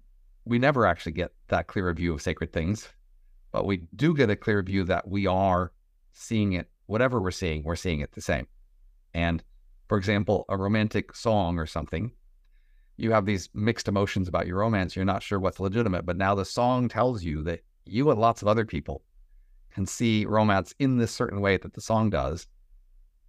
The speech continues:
And that allows you to more see it yourself that way because it's a sacred view of romance. And this is a community that you feel part of. And now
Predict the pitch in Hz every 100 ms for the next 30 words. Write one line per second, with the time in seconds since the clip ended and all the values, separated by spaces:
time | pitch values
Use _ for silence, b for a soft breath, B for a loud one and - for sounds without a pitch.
0 | _ - 104 101 - _ 127 120 135 113
1 | 117 139 107 101 - 110 101 - 101 113
2 | 113 107 - 120 - 104 104 151 - 85
3 | - 69 80 120 - - _ - - _
4 | - _ _ 98 - - 92 85 - -
5 | 90 98 90 - 113 101 78 85 80 76
6 | - - - 76 76 113 - - - _
7 | _ 87 90 87 85 - - - - -
8 | - _ - - - - - 98 - 87
9 | 90 - 101 101 92 92 90 - 90 -
10 | 87 - 110 87 104 - - - 90 90
11 | 90 90